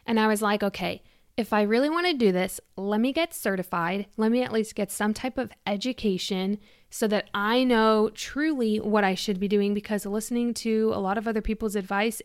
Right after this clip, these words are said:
it was just leaving me flat. And I just, it was not for me, <laughs> this salad. This salad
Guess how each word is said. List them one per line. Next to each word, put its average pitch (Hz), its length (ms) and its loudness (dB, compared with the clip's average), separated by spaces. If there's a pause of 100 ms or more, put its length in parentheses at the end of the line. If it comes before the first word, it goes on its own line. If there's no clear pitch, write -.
it - 140 2
was 214 220 2
just 214 180 -2
leaving 190 380 0
me 170 100 -2
flat. - 340 -10 (640)
And 214 400 4
I 196 220 2
just, 196 320 0 (380)
it 240 100 6
was 220 180 4
not 196 300 2 (160)
for 202 320 0
me, 180 180 0 (200)
<laughs> - 60 -14
this 220 180 8
salad. 208 520 0 (340)
This 294 120 2
salad 285 560 4